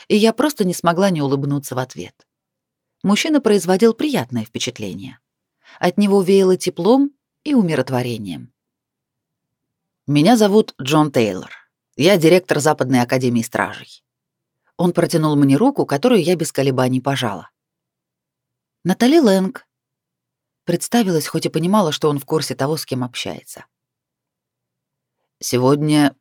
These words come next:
пишется история. Вы первая девушка в Академии". "Как? Ах, да,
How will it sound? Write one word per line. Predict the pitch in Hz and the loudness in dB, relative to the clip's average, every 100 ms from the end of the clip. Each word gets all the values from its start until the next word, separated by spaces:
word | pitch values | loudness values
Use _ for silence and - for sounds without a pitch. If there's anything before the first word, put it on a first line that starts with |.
| _ | _
пишется | 151 147 131 139 | -4 -4 0 0
история. | 135 196 190 113 - - _ _ - | 0 -2 -2 -2 -6 -14 _ _ -12
Вы | 113 120 147 | -4 -2 -2
первая | - 127 135 151 | 0 2 4 4
девушка | 139 160 208 202 | 4 4 4 2
в | |
Академии". | 131 120 113 107 90 98 _ _ _ _ _ _ _ _ _ _ _ _ _ _ _ | 2 0 -2 -4 -6 -8 _ _ _ _ _ _ _ _ _ _ _ _ _ _ _
"Как? | - - 240 311 - - _ _ _ _ _ _ _ _ _ _ _ - | -8 -4 -4 -4 -12 -20 _ _ _ _ _ _ _ _ _ _ _ -4
Ах, | 220 196 - | -4 -4 -8
да, | 190 208 196 | -4 -2 -4